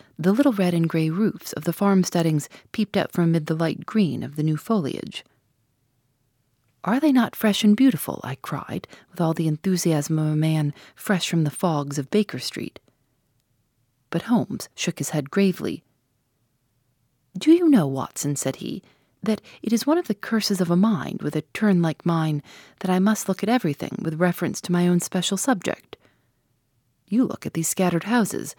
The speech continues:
and you are impressed by their beauty. I look at them, and the only thought which comes to me is a feeling of their isolation, and of the impunity with which crime may be committed there." "Good heavens," I cried,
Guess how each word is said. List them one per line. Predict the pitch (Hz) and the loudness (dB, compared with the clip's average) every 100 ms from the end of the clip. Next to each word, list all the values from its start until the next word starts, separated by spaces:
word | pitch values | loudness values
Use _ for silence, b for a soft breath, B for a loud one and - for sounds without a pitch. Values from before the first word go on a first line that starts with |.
| b b | b b
and | 185 | 0
you | 180 | 2
are | 170 | 4
impressed | 165 - 208 - | 0 0 -2 -2
by | - 170 | -2 -2
their | 170 | 0
beauty. | 180 254 - - _ _ _ _ _ _ _ _ _ _ - | 2 2 2 -4 _ _ _ _ _ _ _ _ _ _ -6
I | 233 | -4
look | 175 - | -4 -6
at | - | -6
them, | 127 117 b b b - | -6 -6 b b b 2
and | 196 | 8
the | 247 | 10
only | 262 240 | 8 6
thought | 220 - | 2 0
which | 180 - | -2 -4
comes | - 180 - | 2 2 4
to | 220 | 6
me | 269 - - b b _ | 6 6 0 b b _
is | 175 | -4
a | 185 | -4
feeling | - 214 196 | 2 4 4
of | 175 | 2
their | 175 - | 0 0
isolation, | 185 - 226 254 - 62 - b b b b b | 0 0 2 2 0 -4 -8 b b b b b
and | - 190 | 2 2
of | 180 | 2
the | 190 | 2
impunity | 180 - 277 196 - - b b b | 2 2 4 4 2 -10 b b b
with | 185 | -4
which | 175 - - | -2 -4 -6
crime | - 190 175 165 | -2 2 2 4
may | 170 | 2
be | 165 | 0
committed | - 185 233 - - | -2 4 4 2 -4
there." | - - - _ _ _ _ _ _ _ _ _ _ _ _ _ _ _ - | -6 -8 -18 _ _ _ _ _ _ _ _ _ _ _ _ _ _ _ 0
"Good | 294 | 2
heavens," | - - 269 233 143 | 2 0 -2 -2 -6
I | 135 | -10
cried, | - - - - | -10 -10 -10 -12